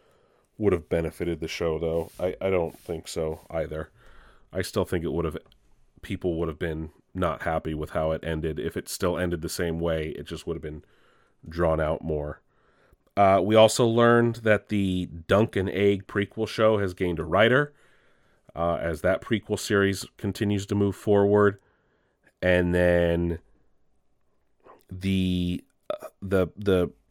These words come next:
they were filming a pilot for another prequel show for Game of Thrones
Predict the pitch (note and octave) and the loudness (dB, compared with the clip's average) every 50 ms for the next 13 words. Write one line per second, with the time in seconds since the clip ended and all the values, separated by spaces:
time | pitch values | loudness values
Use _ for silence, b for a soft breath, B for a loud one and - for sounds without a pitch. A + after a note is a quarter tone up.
0 | _ _ _ _ G2+ G#2+ A2 A#2 A#2 A#2+ G#2+ - - C#3+ D3 E3 G3 G#3 G3 E3+ | _ _ _ _ 2 4 4 6 6 4 2 2 4 4 6 6 6 6 4 4
1 | - - - D3+ D3+ D3+ C#3 C3 - - - A#2+ A2 G#2 G2 G#2+ A2 A#2 B2+ B2+ | 2 2 4 6 6 6 6 4 2 0 -2 0 0 2 4 4 4 4 4 0
2 | B2 - - A2+ F#2 - - F2+ E2+ D#2+ - - - E2 D2+ D#2 D#2 D#2 - - | -2 -2 -4 -4 -4 -2 -4 -6 -4 -4 -4 -6 -4 -4 -4 -4 -6 -8 -10 -8
3 | - F2 - F#2 F2 E2 D#2 - _ - D#2+ D2+ D2 D2 D2+ D2+ - - | -8 -6 -4 -4 -4 -4 -6 -8 _ -10 -8 -8 -8 -10 -12 -12 -14 -18